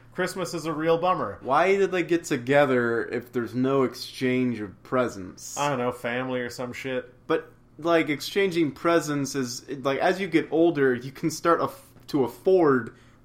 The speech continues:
Speaker 2: to give back. So it,
Speaker 1: Mm-hmm.
Speaker 2: it, there's, like, there's, like, a weird ritual about it.
Speaker 1: And I, uh,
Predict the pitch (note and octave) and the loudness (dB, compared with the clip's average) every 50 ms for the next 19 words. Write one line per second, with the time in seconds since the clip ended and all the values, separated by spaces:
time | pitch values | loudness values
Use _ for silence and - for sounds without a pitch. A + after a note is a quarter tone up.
0 | - - - - C3+ A#2+ C#3+ D3+ C#3+ A#2 A2 G#2 - D3 C#3+ D#3+ C#3+ G#2+ - - | -20 -8 -6 -6 -2 2 4 2 2 2 -2 -2 2 4 4 4 4 2 -2 -6
1 | - - - - - B2 A#2+ A#2 - - B2+ A2 A2+ - - - D3 C#3 B2+ C#3 | -10 -16 -10 -6 -2 -2 -2 -2 -2 -2 -4 -4 -6 -10 -10 -6 -4 -2 0 -2
2 | C3 B2+ G2+ B1 - - - _ - - B2+ C3+ C3+ A#2+ C3+ C3+ C3 C3 A#2+ A#2+ | -2 -2 -4 -8 -14 -18 -20 _ -10 -4 0 0 0 0 0 -2 0 0 -2 0
3 | B2+ D3 D3+ D3 C#3 C3 C3+ - - _ - - - C3 C#3 D#3+ D#3+ D#3 - - | 2 2 2 2 2 -2 -6 -10 -16 _ -20 -16 -4 0 2 2 2 0 -2 -2
4 | C#3 B2+ A2+ A2 G#2+ G2+ G2+ F#2 F#2+ G2+ G2+ G2 G2 G2 G2 F2+ - - - - | -2 0 0 -2 -2 -2 -2 -2 -2 -2 0 0 -2 -2 -4 -6 -10 -14 -20 -20
5 | _ _ - - - _ - C3+ D3+ D#3+ D#3+ D#3+ D#3 - _ - - D3+ D#3+ E3 | _ _ -20 -20 -20 _ -6 -4 -2 -2 -2 -4 -6 -12 _ -6 -2 -2 0 0
6 | D#3+ D3+ D3+ D3+ D3 C#3+ - | 0 0 0 0 -2 -4 -8